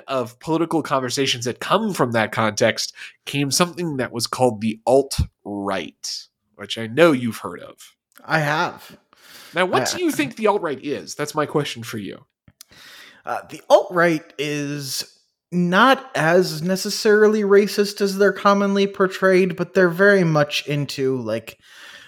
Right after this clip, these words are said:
Speaker 2: white people being replaced by immigrants, and we must unite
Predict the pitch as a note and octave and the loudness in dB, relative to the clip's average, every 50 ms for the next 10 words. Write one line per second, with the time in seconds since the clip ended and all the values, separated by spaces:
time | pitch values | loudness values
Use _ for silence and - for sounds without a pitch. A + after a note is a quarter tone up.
0 | - _ _ - - _ _ _ _ - C#3 C#3+ D3 C#3+ D3 D#3 D#3 D3+ - - | -20 _ _ -20 -20 _ _ _ _ -8 -8 -6 -2 2 4 4 4 4 0 -4
1 | - - - F3 D#3 - D#3 D3+ D3 C#3+ B2 - D3+ D3+ D3 D3 C#3+ C#3 C3+ C3 | -4 -2 0 0 0 0 0 0 0 0 -2 -4 -2 0 2 2 2 2 0 -2
2 | B2+ B2 - - - C#3+ C#3 C3+ C3 - - - - B2+ B2+ C3+ - F3+ F#3+ F#3+ | -2 -4 -6 -4 0 2 2 2 2 -2 -6 -2 0 0 0 2 4 6 6 6
3 | F3+ D#3 C3 D#3 D#3+ D#3 D#3 D3 - - C#3 C3 C3+ B2+ C3+ C3+ C3+ C3 B2+ B2 | 6 4 4 4 4 4 2 2 0 0 0 0 0 2 2 2 2 2 0 -2
4 | - - C3 B2+ C3 C3+ C#3 C3+ C3+ C3 - | -4 -4 -2 0 2 4 4 4 4 2 0